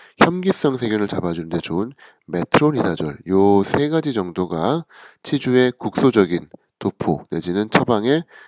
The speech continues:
쓰이는 항생제로서 매우 좋고, 어, 이 약물들이 아마도 앞으로 계속 여러분들이 접할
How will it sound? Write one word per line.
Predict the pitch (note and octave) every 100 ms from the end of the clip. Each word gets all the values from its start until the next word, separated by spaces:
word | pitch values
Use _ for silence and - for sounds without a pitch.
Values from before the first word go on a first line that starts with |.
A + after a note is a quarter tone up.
| _
쓰이는 | - G#2+ F#2+ G2
항생제로서 | A#2+ A#2+ G#2+ F#2 D#2 - A#2 F#2+
매우 | D#2 E2+ F2
좋고, | - F#2 - A2 F2 _ - - _ _ -
어, | E2 D#2 -
이 | G#2 A2 G2+
약물들이 | E2+ F2+ F#2+ F2+ F#2+
아마도 | D#2+ D#2+ E2 F2 E2
앞으로 | D2+ - -
계속 | D#2+ F2 F2+ E2+
여러분들이 | E2 E2 D#2+ D#2 E2+
접할 | - D#2+ - C3 F3+